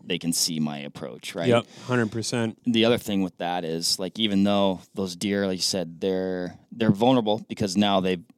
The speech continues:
Speaker 1: you know, if they wanna live, they have to eat, right? But versus the early season where they're, you know, you might get a first crack at a deer that's been kinda in that summer pattern, going out and feeding extremely comfortable.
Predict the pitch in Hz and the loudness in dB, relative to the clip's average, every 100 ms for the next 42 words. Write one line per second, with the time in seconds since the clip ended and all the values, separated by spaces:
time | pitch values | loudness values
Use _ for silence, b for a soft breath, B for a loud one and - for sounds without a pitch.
0 | - - 101 92 101 95 90 92 92 87 | -16 -2 0 2 2 2 2 2 0 -2
1 | 85 98 82 90 87 120 98 - - 95 | -2 -2 -2 -6 0 0 0 -10 -2 0
2 | 95 - b b b b _ _ _ - | 0 -4 b b b b _ _ _ -20
3 | 120 120 98 - _ - 127 123 117 107 | -4 0 0 -2 _ -16 0 2 4 0
4 | 95 98 110 214 185 - 113 90 92 139 | 0 0 4 4 4 2 2 0 2 2
5 | 127 - 104 101 98 95 92 92 - - | 0 -2 0 2 2 2 0 -2 -4 -2
6 | 104 95 98 95 101 95 113 98 - 104 | 0 2 2 0 -4 -4 -4 -6 -4 -4
7 | 92 101 95 92 92 92 - - 104 95 | -4 -6 -4 -2 -2 -2 -4 -4 0 0
8 | 113 104 87 - _ 123 113 104 - 107 | 0 -4 -4 -10 _ 2 2 2 0 -2
9 | 101 - 107 104 101 101 98 98 101 95 | -2 -4 -4 0 0 0 0 0 -2 0
10 | 104 90 - 104 98 92 - 120 107 101 | -2 -2 -2 2 2 2 0 2 2 0
11 | - 120 - 92 90 87 | -2 -4 -4 -4 -2 -2